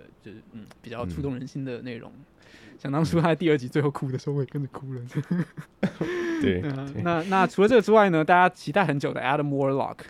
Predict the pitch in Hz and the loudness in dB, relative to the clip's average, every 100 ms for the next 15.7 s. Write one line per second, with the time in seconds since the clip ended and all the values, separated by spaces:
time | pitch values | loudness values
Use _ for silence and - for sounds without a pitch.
0 | _ - 135 117 127 127 - 120 - 131 | _ -10 -8 -8 -8 -8 -10 -12 -8 -10
1 | - 120 113 139 143 135 - 127 - 120 | -10 -10 -8 -8 -6 -8 -8 -14 -14 -8
2 | 123 127 117 113 - 117 113 - 170 170 | -6 -6 -6 -10 -12 -12 -10 -6 -4 0
3 | 185 151 127 117 143 147 123 190 143 131 | 0 0 -2 -4 -4 -4 -4 -2 -2 0
4 | 139 123 123 123 147 143 185 139 151 156 | 0 -2 -6 -8 -4 -2 0 0 0 0
5 | 160 - - - 175 156 139 208 165 147 | 0 -2 -8 0 0 2 -2 0 0 2
6 | 160 143 - - - 151 156 147 120 160 | 0 0 -10 -20 -6 0 2 0 -2 -4
7 | 165 139 135 135 139 143 127 147 - _ | -2 -2 -4 -4 -2 -2 -2 -4 -10 _
8 | _ - - 139 156 151 135 117 123 123 | _ -20 -10 -6 -2 0 0 -4 -10 -6
9 | 123 113 87 95 - 85 - 104 87 _ | -6 -6 -10 -12 -14 -14 -16 -16 -18 _
10 | - - _ - 156 139 139 160 139 143 | -20 -20 _ -10 -8 -6 -6 -4 -4 -4
11 | 135 127 127 - 143 139 143 147 147 - | -4 -6 -8 -6 -4 -2 -4 -4 -6 -10
12 | - 156 156 127 131 135 123 - 123 123 | -6 -4 -4 -6 -8 -8 -8 -8 -10 -10
13 | 127 117 - 135 117 123 120 120 117 - | -14 -16 -12 -12 -12 -14 -14 -14 -16 -18
14 | 104 104 107 95 90 90 85 82 120 123 | -20 -16 -6 -4 -4 -6 -6 -8 -8 -10
15 | 143 143 113 87 82 85 87 | -12 -14 -12 -10 -8 -10 -12